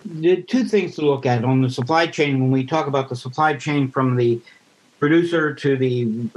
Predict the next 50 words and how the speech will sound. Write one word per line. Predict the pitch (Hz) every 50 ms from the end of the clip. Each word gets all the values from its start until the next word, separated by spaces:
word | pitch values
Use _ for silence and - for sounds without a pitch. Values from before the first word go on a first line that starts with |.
| 120 -
to | - 131 123
the, | 120 117 104
to | - 135 120
the | 117 107
processor, | - 151 151 156 143 - 151 139 127 - 135 131 127 -
to | 139 131
the | 123 131
retailer, | 135 151 156 147 - 147 135 131 123 123 120 117 113 - _ _ _ - - - _ _ -
that's | 180 190 190 185 -
a | 165
common, | - 135 156 147 143 139 131
that's, | 123 156 170 170 - -
that's | - - 156 160 156 - -
really, | 156 160 165 165 160 151 147 143 143 - -
uh, | 131 127 127 127 - -
adjusted. | 147 135 117 139 131 123 - - 104 - - _ _ _ _ _ _ _ _ -
Uh, | 127 127 127 123 123 120
it's | 135 135 127 -
not | 151 151 147 143 -
perfect. | - 156 160 160 - 175 165 170 - - - -
Uh, | 127 131 127 123
there | 117 127 123 123
are | 123
still | - - - 165 151 147 139
labor | 139 143 147 143 147 151
issue | 143 127 - - _ _ - 147 143 131
problems. | - 143 139 139 135 135 139 139 139 127 - - _ _ _ -
You | 131 139 143
may | 147 143 139
recall | 135 135 131 131 - 143 139 139 139 143 135
that, | 127 127 127 127 123 -
uh, | 135 123
what | 123 123 120
is | 120 117
it, | 120
a | 113
month | 117 127 139 135 135
and | 139 131
a | 127
half | 135 135 131 127 -
or | 131 123
a | 120
month | 120 131 131 131 127
ago, | 143 131 139 135 135 135 131 131
the | 113 110
president | 107 - 139 135 131 120 135 127 127 123 113 -
said | - 135 131 127 113
that | 120 113 - -
the | 113
meat | 117 131 135 123